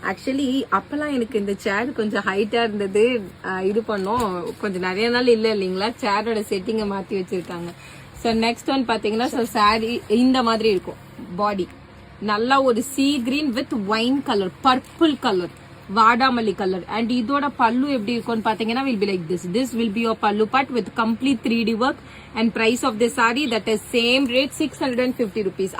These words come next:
அறுநூத்தி ஐம்பது ரூபாய். ஸ்கிரீன்ஷாட் எடுத்துட்டு WhatsApp-ல வந்து புக்கிங் பண்ணிக்கோங்க.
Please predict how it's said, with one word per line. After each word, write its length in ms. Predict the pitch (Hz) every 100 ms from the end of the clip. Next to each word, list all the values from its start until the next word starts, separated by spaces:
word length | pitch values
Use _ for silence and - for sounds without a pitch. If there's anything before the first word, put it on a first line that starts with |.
| 208
அறுநூத்தி 480 | 233 240 262 - 311 -
ஐம்பது 420 | 214 226 208 190
ரூபாய். 200 | 180 170 - - -
ஸ்கிரீன்ஷாட் 480 | - 277 285 - 254
எடுத்துட்டு 380 | 233 208 233 339 320
WhatsApp-ல 420 | 220 226 277 240 226
வந்து 140 | 226 233
புக்கிங் 320 | 208 233 220
பண்ணிக்கோங்க. 500 | 208 196 202 202 262